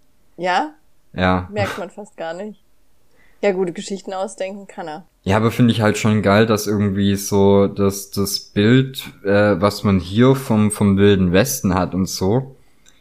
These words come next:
Speaker 2: oder, ja gut, mittlerweile jetzt auch nicht mehr, ne, aber ich sag mal, so bis in die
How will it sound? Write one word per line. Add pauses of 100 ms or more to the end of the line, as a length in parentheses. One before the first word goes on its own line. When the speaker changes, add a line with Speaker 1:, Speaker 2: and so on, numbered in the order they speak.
(1500)
Speaker 2:
oder,
ja
gut,
mittlerweile
jetzt
auch
nicht
mehr,
ne,
aber
ich
sag
mal,
so
bis
in
die